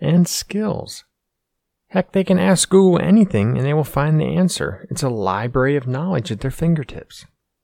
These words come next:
Children can use social media to share educational content, either informally or in formal school settings, as we're doing now, right?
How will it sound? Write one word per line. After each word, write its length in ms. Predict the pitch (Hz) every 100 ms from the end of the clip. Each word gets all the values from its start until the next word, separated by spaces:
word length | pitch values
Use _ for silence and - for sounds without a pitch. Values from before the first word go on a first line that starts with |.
| _ _ _
Children 380 | - - 110 110
can 160 | - 113
use 180 | 117 -
social 300 | 120 - 123
media 260 | 120 127
to 120 | 120 117
share 300 | - 127 127
educational 680 | 131 139 - 147 - 127
content, 640 | 107 101 92 92 87 - - _
either 320 | 104 101 95 -
informally 840 | 110 135 - 101 90 90 101 117 _
or 220 | - 170
in 140 | 175
formal 400 | 160 - 170 170
school 300 | 156 - 175
settings, 480 | 143 - 180 117 107
as 120 | 120
we're 120 | 131
doing 320 | 127 151 156 160
now, 280 | 147 180
right? 340 | - 87 131